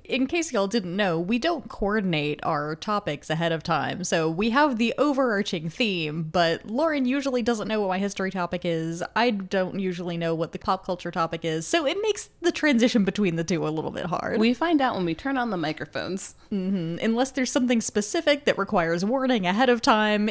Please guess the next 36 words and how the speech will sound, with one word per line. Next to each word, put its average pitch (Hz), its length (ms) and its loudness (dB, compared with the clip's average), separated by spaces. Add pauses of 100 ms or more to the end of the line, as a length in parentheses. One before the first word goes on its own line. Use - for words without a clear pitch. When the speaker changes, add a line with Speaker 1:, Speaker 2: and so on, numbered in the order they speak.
Speaker 1:
it's 320 160 2
a 381 60 4
surprise, 403 680 2
and 269 140 4
I 277 80 2
love 277 220 0
it. 117 200 0
Speaker 2:
Mm-hmm. 233 300 6 (400)
It 202 140 4
makes 294 320 -2
recording 254 400 -2
so 240 120 -6
much 233 200 -6
more 185 80 -4
fun. - 320 -6 (100)
Speaker 1:
It 269 180 0
does. - 440 -2
Speaker 2:
Um, 151 520 0
so - 180 -4
I 294 40 2
was 339 320 -4
kind 240 240 -4
of 220 100 -4
struggling 180 460 -4
to 220 80 -2
think 247 240 -4
of 240 80 -4
a 240 80 -2
pop 240 240 -8
culture 240 320 -4
connection 240 460 -4
because 208 280 -4
balance 170 440 -4
is 196 80 -8
so 214 160 -6
broad, 175 500 -4